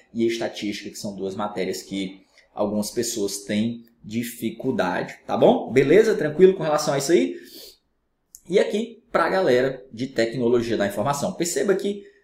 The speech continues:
a configuração é quase a mesma das provas aqui das diferentes áreas, né? Administrativo e português encabeçando, nós temos ali na meiuca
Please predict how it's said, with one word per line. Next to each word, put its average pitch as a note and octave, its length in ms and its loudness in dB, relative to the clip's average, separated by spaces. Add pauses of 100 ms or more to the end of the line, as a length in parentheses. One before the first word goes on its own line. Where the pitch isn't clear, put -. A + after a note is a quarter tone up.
(400)
a - 100 -6
configuração E3+ 1200 -4
é D#3 80 -6
quase C#3+ 520 -10
a D#3 80 -14
mesma G#2 640 -6
das F#2 300 -6
provas F#2+ 460 -2
aqui F#2+ 320 -6
das F#2+ 260 -2
diferentes F#2+ 760 -6
áreas, - 360 -6
né? - 220 -2 (260)
Administrativo G2+ 760 -4
e G2 60 -8
português F#2+ 520 -6
encabeçando, G#2 720 -4
nós G#2+ 200 -4
temos G2+ 260 -8
ali G2 160 -2
na G2+ 140 -6
meiuca F#3 680 -2